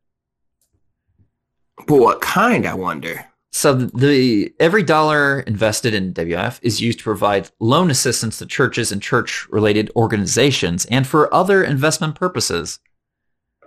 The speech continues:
Speaker 1: Hmm.
Speaker 2: So, okay. So the investments are going into loans, essentially.
Speaker 1: Well, think about this, though.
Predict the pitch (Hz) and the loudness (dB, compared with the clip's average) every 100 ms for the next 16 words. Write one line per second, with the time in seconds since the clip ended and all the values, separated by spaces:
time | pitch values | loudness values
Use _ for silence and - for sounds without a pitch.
0 | _ - _ _ _ _ _ _ _ _ | _ -20 _ _ _ _ _ _ _ _
1 | _ _ _ _ _ _ _ _ - - | _ _ _ _ _ _ _ _ -18 -8
2 | - 180 - - 113 101 92 85 - _ | -4 -2 -2 2 4 4 2 0 -6 _
3 | _ _ _ _ _ _ _ _ _ _ | _ _ _ _ _ _ _ _ _ _
4 | _ _ _ _ _ _ _ _ _ 131 | _ _ _ _ _ _ _ _ _ -4
5 | - 90 73 101 117 _ _ _ _ _ | -2 0 -2 -4 -10 _ _ _ _ _
6 | _ 135 - _ _ _ _ - - 123 | _ -20 -20 _ _ _ _ -6 0 2
7 | 120 101 151 196 170 120 110 107 104 76 | 2 0 0 -2 -2 0 0 0 -4 -6
8 | 82 71 67 - - - 64 - 73 78 | -6 -8 -12 -14 -10 -8 -8 -10 -10 -12
9 | - _ _ _ _ _ _ _ _ _ | -16 _ _ _ _ _ _ _ _ _
10 | _ _ _ - 175 180 294 339 262 208 | _ _ _ -4 0 2 2 2 2 2
11 | 226 202 - - 95 | 0 -2 0 0 0